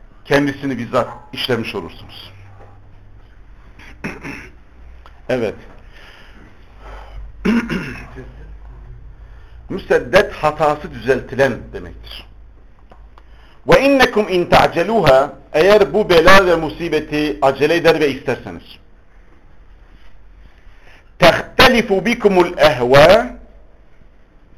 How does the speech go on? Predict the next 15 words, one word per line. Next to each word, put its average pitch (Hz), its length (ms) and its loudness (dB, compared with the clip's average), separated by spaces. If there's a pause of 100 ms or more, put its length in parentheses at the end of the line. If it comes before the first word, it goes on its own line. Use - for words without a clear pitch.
(1500)
fete'huzu 170 1000 4
hakeza 220 840 6
ve 190 60 8
hakeza." 120 600 2 (4000)
Ve 131 160 4
eşara 165 440 4
biyedeyhi 165 540 4
an 180 300 2
yeminihi 202 640 -2
ve 165 60 0
an 156 160 0
şimalihi. 90 640 -10 (840)
Eğer 247 320 6 (100)
siz, 190 260 -2
diyor, 165 360 -4